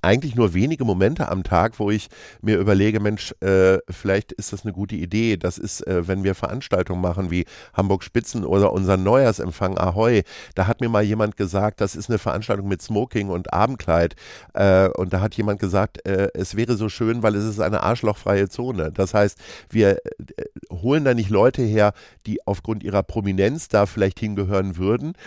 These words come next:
oder aufgrund ihres Einflusses in dieser Stadt, sondern weil sie einfach freundliche, gute Menschen sind. Und meistens sind es dann auch Unternehmerinnen oder Prominente.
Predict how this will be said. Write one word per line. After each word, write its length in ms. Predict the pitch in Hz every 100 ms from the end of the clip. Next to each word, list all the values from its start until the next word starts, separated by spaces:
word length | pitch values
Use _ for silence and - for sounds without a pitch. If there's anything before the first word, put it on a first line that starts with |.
| - -
oder 260 | 107 107
aufgrund 480 | 71 95 - 104 98
ihres 320 | - 92 92 -
Einflusses 580 | 92 117 - 117 - 98
in 140 | 85
dieser 240 | 110 107 110
Stadt, 260 | - 110
sondern 320 | - 107 104 101
weil 140 | 110
sie 160 | 101 -
einfach 280 | 104 113
freundliche, 480 | 98 - 107 120 113
gute 300 | 98 113 -
Menschen 380 | 113 127 - 90
sind. 240 | 92 90 - _
Und 240 | 113 - 90
meistens 600 | 113 220 - 131 156 - - - -
sind 280 | 113 117
es 80 | -
dann 200 | - 104
auch 180 | - 95
Unternehmerinnen 760 | 104 98 92 98 107 95 95 85
oder 260 | 85 87
Prominente. 600 | - 80 80 76 67 -